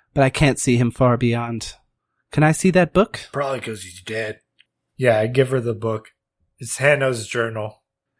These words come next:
Speaker 1: She puts it through her hand, and basically, magically, the pages flip one at a time, uh, and basically within about ten seconds, every single page of it is flipped and she's holding it in her hands. She hands it back to you,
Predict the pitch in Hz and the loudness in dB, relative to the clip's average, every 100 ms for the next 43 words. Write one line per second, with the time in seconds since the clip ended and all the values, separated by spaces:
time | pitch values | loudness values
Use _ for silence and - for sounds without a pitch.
0 | _ - 170 - 202 208 202 208 180 143 | _ -4 -2 0 0 0 0 2 2 2
1 | 139 131 127 127 123 _ 139 127 127 131 | 2 2 0 -2 -8 _ -2 0 2 2
2 | 131 143 139 135 123 123 _ _ _ _ | 2 0 2 2 0 -4 _ _ _ _
3 | - 139 139 139 139 147 147 135 120 - | -16 -2 2 2 2 0 0 0 0 2
4 | 131 123 - - 131 123 - 120 117 117 | 2 2 -4 0 2 2 2 2 2 0
5 | - 120 117 123 120 _ _ _ _ 120 | 0 2 2 0 -6 _ _ _ _ -2
6 | 110 104 104 - 123 117 123 120 131 127 | 0 0 -2 -4 -4 0 2 2 0 0
7 | 123 120 123 123 113 - 127 117 120 117 | 2 2 2 4 2 2 -2 0 -2 -2
8 | 117 - 117 117 - 120 117 - 120 117 | -4 -4 -4 -4 -4 -2 -2 0 0 0
9 | 113 110 - - 120 - 113 - 120 - | 0 0 0 2 0 2 -2 2 2 2
10 | 117 120 117 127 113 113 117 120 - - | 2 2 0 0 0 2 2 0 -4 -12
11 | - - - - 143 127 131 - 117 120 | -20 -20 -18 -6 0 2 2 0 2 2
12 | 117 - 123 113 110 | 2 -2 -4 -4 -8